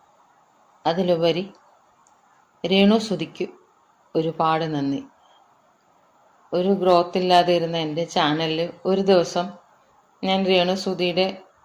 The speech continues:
ഒരു ഷോർട്ട് വീഡിയോ എടുത്തിട്ടിട്ട് അതിൽ കയറി എനിക്കിപ്പം മൂവായിരത്തി അഞ്ഞൂറ് സബ്സ്ക്രൈബർ ഉണ്ടായതാ. ഇപ്പം രണ്ട് മാസം കൊണ്ട്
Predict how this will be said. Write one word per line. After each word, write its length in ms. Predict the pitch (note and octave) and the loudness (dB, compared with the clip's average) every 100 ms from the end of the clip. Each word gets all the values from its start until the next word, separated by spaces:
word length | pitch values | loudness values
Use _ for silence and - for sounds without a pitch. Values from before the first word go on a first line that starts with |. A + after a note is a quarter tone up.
| _ _ _ - | _ _ _ -4
ഒരു 140 | F#3 G3 | -4 -2
ഷോർട്ട് 380 | G3 F3 F3 | 2 2 2
വീഡിയോ 300 | F3+ F3 F3+ | -2 0 2
എടുത്തിട്ടിട്ട് 680 | F3 - - E3 - D#3 F#3+ - - _ _ _ _ _ _ _ _ _ _ _ - | 0 -2 -8 -8 -8 -8 -8 -10 -18 _ _ _ _ _ _ _ _ _ _ _ -4
അതിൽ 260 | F3+ A3 A3 | 0 0 2
കയറി 380 | G3 F3 E3 F3 | 0 2 0 0
എനിക്കിപ്പം 580 | E3+ E3 E3+ - F3 G3 _ _ _ _ - | -2 -4 -10 -8 -10 -10 _ _ _ _ -6
മൂവായിരത്തി 580 | F#3 F#3+ G3 G3 G3+ | -2 2 4 4 2
അഞ്ഞൂറ് 400 | G#3+ F#3 F3+ F3+ | -2 0 -2 -2
സബ്സ്ക്രൈബർ 680 | F#3 E3 D#3 - E3+ E3+ E3+ E3 | -2 -4 -6 -4 0 0 0 -4
ഉണ്ടായതാ. 480 | D3 C#3+ C#3+ C#3+ D3 _ _ _ _ _ _ _ _ _ _ _ _ _ _ _ _ _ _ _ _ | -2 -2 -4 -8 -12 _ _ _ _ _ _ _ _ _ _ _ _ _ _ _ _ _ _ _ _
ഇപ്പം 220 | _ F3+ | _ -2
രണ്ട് 260 | E3 E3+ F#3 | 0 -2 -2
മാസം 360 | F#3 F3 - F3+ | -2 -2 -2 -4
കൊണ്ട് 260 | E3+ E3+ | -4 -4